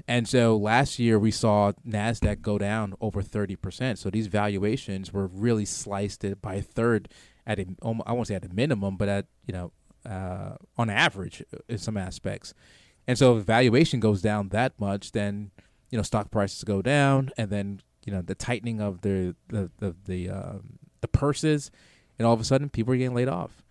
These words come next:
And one of the downsides to that is that, you know, you go from making, you know, these tech companies are make-, you know, employees are making six figures, high six figures. You lose that income. It's hard to replace it,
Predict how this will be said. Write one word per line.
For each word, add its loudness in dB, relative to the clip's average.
And 4
one 6
of -2
the 0
downsides 2
to -4
that 0
is 0
that, 0
you -6
know, 0
you -4
go 4
from 0
making, -4
you -6
know, -10
these -6
tech -6
companies -8
are -10
make-, -6
you -4
know, -6
employees 0
are -4
making -4
six -6
figures, 0
high 0
six -8
figures. -6
You 4
lose 2
that 2
income. -4
It's 0
hard 2
to -8
replace -4
it, -8